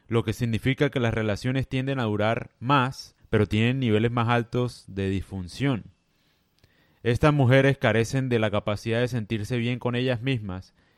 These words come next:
y sienten un profundo deseo de tener un hombre del que aprovecharse. Son extremadamente exigentes, pero con los hombres que no les gustan. Las mujeres que hacen esto lo hacen por nuestro propio bien.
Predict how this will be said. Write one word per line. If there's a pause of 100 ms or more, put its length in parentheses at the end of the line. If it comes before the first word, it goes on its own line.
(240)
y
sienten
un
profundo
deseo
de
tener
un
hombre
del
que
aprovecharse. (600)
Son
extremadamente
exigentes, (400)
pero
con
los
hombres
que
no
les
gustan. (260)
Las
mujeres
que
hacen
esto
lo
hacen
por
nuestro
propio
bien.